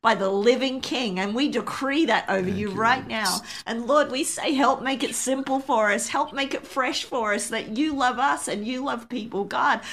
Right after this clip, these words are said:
Speaker 1: would you wreck our hearts again? Would you let the fire come again, Father, and
Speaker 2: Mm.
Speaker 1: remind us again that this is not, um, it's not a club, it's a relationship with you, God. Would you put our hearts, we put our hearts on the altar today.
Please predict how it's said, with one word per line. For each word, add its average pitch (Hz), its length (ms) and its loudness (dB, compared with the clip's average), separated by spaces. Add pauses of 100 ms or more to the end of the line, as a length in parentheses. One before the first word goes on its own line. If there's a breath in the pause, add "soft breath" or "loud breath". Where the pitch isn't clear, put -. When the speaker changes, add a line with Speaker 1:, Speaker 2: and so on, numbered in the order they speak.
(100)
Speaker 1:
would 247 180 -2
you 277 140 0
wreck 285 280 4
our 294 160 6
hearts 269 360 6
again? 247 460 0
Would 226 160 -2
you 269 100 -2
let 285 240 0
the 240 80 0
fire 285 560 6
come 269 220 0
again, 247 520 0
Father, 208 440 4 (160 loud breath)
and 269 200 2
Speaker 2:
Mm. 294 40 2
Speaker 1:
remind 294 520 4
us 294 140 -2
again 269 480 2
that 240 160 -2
this 277 180 -2
is 269 200 -2
not, 277 360 4
um, 226 260 4 (240 loud breath)
it's 294 240 -2
not 285 320 4
a 277 40 6
club, 277 680 8 (140 loud breath)
it's - 180 -2
a 311 80 0
relationship 285 960 4
with 240 160 -2
you, 269 240 4
God. 240 340 6
Would 240 160 0
you 320 120 4
put 339 340 -2
our 269 200 6
hearts, 320 600 6 (200 loud breath)
we 349 240 6
put 285 240 2
our 254 160 8
hearts 269 400 2
on 240 140 -4
the 240 80 -2
altar 240 360 0
today. 214 640 -2